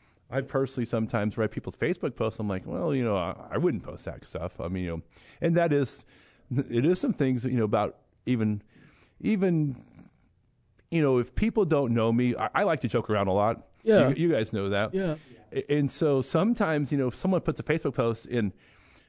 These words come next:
Speaker 1: I wanna, like, jerk their chain or something, you know, you know, just,
Speaker 2: Right.
Speaker 1: just, just be funny. I'm trying to be
Speaker 2: Right,
Speaker 1: funny.
Speaker 2: <laughs> right, right.
Speaker 1: And, and so I've actually started putting up my, like, you know what, if I post that, someone's gonna think, "Man, you,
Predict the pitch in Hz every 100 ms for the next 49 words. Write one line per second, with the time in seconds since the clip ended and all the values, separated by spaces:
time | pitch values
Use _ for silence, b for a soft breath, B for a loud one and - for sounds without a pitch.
0 | _ 147 226 247 151 117 135 151 135 120
1 | 127 131 151 - 156 175 160 156 143 180
2 | 156 151 - - 254 - 277 - 147 143
3 | - 123 139 180 175 - 143 226 202 180
4 | - 175 170 170 - 175 175 175 - 185
5 | 170 240 247 - 139 123 165 156 123 -
6 | 156 123 127 131 113 - 170 208 220 202
7 | 202 233 233 254 - 143 131 226 240 175
8 | 127 135 214 202